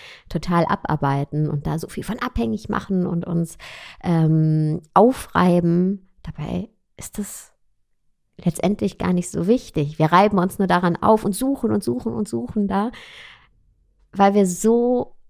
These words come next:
sehr etwas in uns selbst vermissen, das Glück in uns selbst. Also wo im Außen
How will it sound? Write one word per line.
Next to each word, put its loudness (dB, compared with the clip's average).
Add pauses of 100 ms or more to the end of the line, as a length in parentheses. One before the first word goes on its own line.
(200)
sehr 2
etwas -6
in -2
uns -4
selbst -2
vermissen, -6
das -10
Glück -6
in -4
uns -8
selbst. -8
Also -4
wo 4
im -2
Außen 0